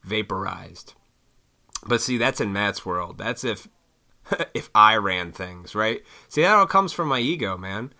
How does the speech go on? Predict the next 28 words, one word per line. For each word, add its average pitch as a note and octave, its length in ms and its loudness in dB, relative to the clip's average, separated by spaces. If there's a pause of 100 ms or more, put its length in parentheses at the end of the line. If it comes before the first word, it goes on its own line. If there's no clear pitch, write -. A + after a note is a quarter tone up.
(360)
But C#3+ 140 4
when D#3+ 120 6
I D#3+ 120 6
let D3 500 0
go C#3 400 2
and A#2 120 -4
I A2 80 0
leave B2 280 -4
it A#2 280 -2
up A#2+ 260 -2
to, G#2+ 500 -2
you G#2+ 100 -8
know, G2 300 -2
the G2 100 -12
universal G#2+ 640 -4
energy, A#2+ 440 -4 (240)
like, F#2 220 -8
that F#2+ 160 -10
I G2 180 -4
think A#2+ 320 -8
there B2 200 -4
exists, A#2+ 400 -6
then A#2 340 -6 (160)
it's C#3+ 340 -12
not E3+ 180 -2
up G#3+ 180 -2
to - 80 -8
me. G3+ 340 -4